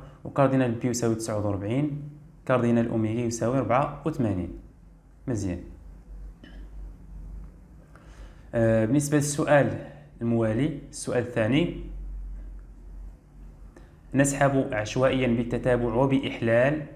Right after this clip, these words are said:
هذا تبدل نوع ديال السحب. يعني بالنسبة للسؤال الأول فيه نسحب عشوائيًا في آن واحد، يعني السحب الآني. السؤال الثاني تبدل نوع ديال السحب،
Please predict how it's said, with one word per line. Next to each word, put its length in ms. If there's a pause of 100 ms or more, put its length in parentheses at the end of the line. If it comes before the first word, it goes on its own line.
(300)
هذا 220
تبدل 400
نوع 140
ديال 120
السحب. 400 (960)
يعني 140
بالنسبة 300
للسؤال 560
الأول 320
فيه 300 (260)
نسحب 320
عشوائيًا 540
في 340
آن 140
واحد، 340
يعني 200
السحب 320
الآني. 400 (360)
السؤال 360
الثاني 260
تبدل 480
نوع 180
ديال 100
السحب، 380